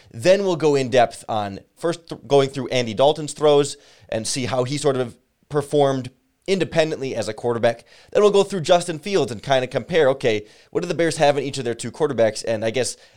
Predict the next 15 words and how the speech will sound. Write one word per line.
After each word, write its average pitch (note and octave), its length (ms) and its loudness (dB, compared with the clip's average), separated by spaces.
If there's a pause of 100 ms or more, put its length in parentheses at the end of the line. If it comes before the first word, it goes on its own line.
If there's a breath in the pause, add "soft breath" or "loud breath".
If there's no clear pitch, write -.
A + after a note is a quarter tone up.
health D#3+ 300 0
aside, B2+ 580 2 (240 soft breath)
what B2+ 180 -2
should C3+ 200 -4
the A2 80 -12
team A#2 320 -6
do B2+ 440 -4 (280 soft breath)
under A#2+ 260 2
center? A2 460 -2 (580)
But - 80 -6
we F3+ 80 -4
need G#3+ 120 -6
to F#3+ 60 -4
start E3 260 2
with C3 340 -4